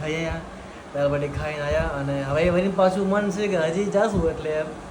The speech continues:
તમારે બ્લોગ પાછો એકવાર રિપીટ કરશી આપણે. તો ગાઈસ હવે કાંઈ નથી કરવું, સૂવું છે, કારણ કે આવે છે ઘણી બધી નીંદ. તો ગાઈસ ચલો સૂઈ જઈએ અને આ બ્લોગને કરીએ આપણે એન્ડ. અગર આ બ્લોગ તમને સારો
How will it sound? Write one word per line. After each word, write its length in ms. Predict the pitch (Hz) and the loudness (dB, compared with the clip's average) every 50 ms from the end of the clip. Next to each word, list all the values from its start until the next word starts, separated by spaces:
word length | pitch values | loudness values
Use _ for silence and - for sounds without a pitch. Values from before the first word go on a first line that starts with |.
| - - - - - - - - - - - - - - - - | -12 -12 -12 -12 -12 -14 -14 -14 -14 -16 -16 -16 -14 -4 -2 -2
તમારે 260 | - 170 165 160 165 | 0 0 -2 -2 -2
બ્લોગ 340 | 165 165 165 170 165 165 - | -4 -2 0 0 0 0 0
પાછો 220 | 170 156 156 147 160 | -2 -4 -2 -4 -4
એકવાર 260 | 156 156 160 156 151 | -4 -4 -4 -4 -4
રિપીટ 320 | 160 160 170 165 - - | -4 -6 -6 -8 -8 -6
કરશી 300 | - 165 165 - 170 147 | -4 -4 -4 -4 -4 -6
આપણે. 240 | 135 127 123 139 143 - - - - - - - - - - - - | -6 -6 -6 -6 -6 -6 -8 -10 -10 -12 -14 -16 -16 -16 -16 -12 -6
તો 80 | 160 156 | -4 0
ગાઈસ 280 | 165 165 170 165 156 | 2 2 2 2 0
હવે 240 | 156 151 156 175 175 180 180 180 180 180 180 180 175 175 175 | -2 -2 0 2 2 4 4 6 6 6 6 6 4 4 2
કાંઈ 160 | 170 160 160 | 0 0 0
નથી 220 | 165 165 160 165 165 | 0 -2 -4 -4 -4
કરવું, 380 | 170 165 165 170 170 165 - | -2 -2 0 0 -2 -2 -4
સૂવું 320 | 151 147 147 151 160 147 147 | -6 -8 -6 -6 -8 -8 -8
છે, 80 | 151 | -4
કારણ 220 | 147 147 143 143 139 | -4 -2 -2 -2 -4
કે 120 | 139 143 | -4 -4
આવે 280 | 139 139 143 147 143 143 | -2 -2 -2 -2 -4 -4
છે 60 | 139 | -4
ઘણી 200 | 139 139 139 143 | -4 -4 -4 -2
બધી 220 | 139 135 135 135 | -2 -4 -4 -6
નીંદ. 340 | 131 123 135 147 156 175 175 170 - - - - - - - - - - - - - | -4 -2 -2 0 0 0 -2 -4 -6 -10 -14 -16 -16 -16 -16 -16 -16 -14 -14 -14 -12
તો 60 | 147 139 | -8 -6
ગાઈસ 180 | 147 147 139 135 - | -4 -4 -4 -4 -4
ચલો 160 | 165 160 151 | -2 -2 -2
સૂઈ 280 | 135 - - - 175 180 | -4 -6 -2 0 0 2
જઈએ 400 | 180 196 196 196 196 196 190 190 185 | 4 6 6 6 6 6 6 4 2
અને 400 | 156 147 147 151 151 147 147 151 | 0 0 -4 -4 -4 -4 -4 -2
આ 240 | 151 156 160 165 156 | 0 0 2 0 0
બ્લોગને 380 | 156 - 160 165 165 165 160 | 0 -2 -2 -2 -2 -2 -2
કરીએ 280 | 143 151 151 151 151 147 | -2 -2 -2 0 2 2
આપણે 180 | 143 143 143 143 | 0 0 -2 -2
એન્ડ. 320 | 143 143 147 151 151 160 165 165 - - - - - - - - - - - - - | -2 -2 -2 -4 -4 -6 -8 -10 -12 -14 -14 -14 -10 -8 -8 -8 -8 -10 -14 -12 -10
અગર 160 | 139 139 139 135 | -8 -6 -4 -4
આ 60 | 135 | -4
બ્લોગ 220 | 135 139 139 139 | -2 -4 -4 -4
તમને 140 | 139 139 143 | -2 -4 -4
સારો 280 | 143 143 143 135 135 | -2 -2 -2 -2 -2